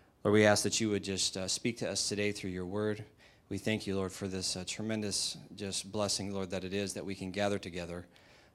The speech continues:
uh, as believers in Christ, Lord, and, uh, just hear your message.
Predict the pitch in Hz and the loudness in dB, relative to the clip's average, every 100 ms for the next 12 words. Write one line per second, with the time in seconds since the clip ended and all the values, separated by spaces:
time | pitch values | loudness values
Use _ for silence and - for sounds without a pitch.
0 | - 90 85 90 98 95 98 98 98 90 | -8 -6 -6 -8 -8 -4 -2 -2 -4 -6
1 | 90 90 - 90 92 98 160 101 92 90 | -6 -6 -6 -6 -8 -10 -12 -10 -8 -8
2 | 92 - - 101 95 95 98 92 90 85 | -6 -8 -6 -4 -4 -6 -8 -6 -4 -6
3 | 85 87 - | -8 -10 -12